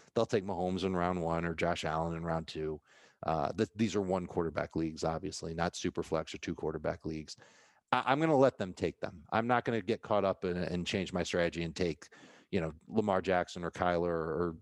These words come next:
Josh Allen if he's there in round three. I'm just, I'm not doing it. I'm not doing it, David. Not gonna happen. But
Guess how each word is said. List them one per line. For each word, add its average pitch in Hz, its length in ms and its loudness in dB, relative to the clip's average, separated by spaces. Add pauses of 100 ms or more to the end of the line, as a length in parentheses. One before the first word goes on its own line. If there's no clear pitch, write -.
Josh 85 240 0
Allen 87 180 2
if 78 80 -4
he's 80 120 -4
there 85 120 0
in 85 60 0
round 85 180 2
three. 107 180 0
I'm 113 100 0
just, 170 180 -6
I'm 131 120 2
not 175 220 4
doing 147 160 4
it. 90 100 -4
I'm 95 120 0
not 143 260 4
doing 120 220 4
it, 87 100 -4
David. 80 380 -2
Not 131 220 0
gonna 110 180 0
happen. - 280 -4 (680)
But 143 220 6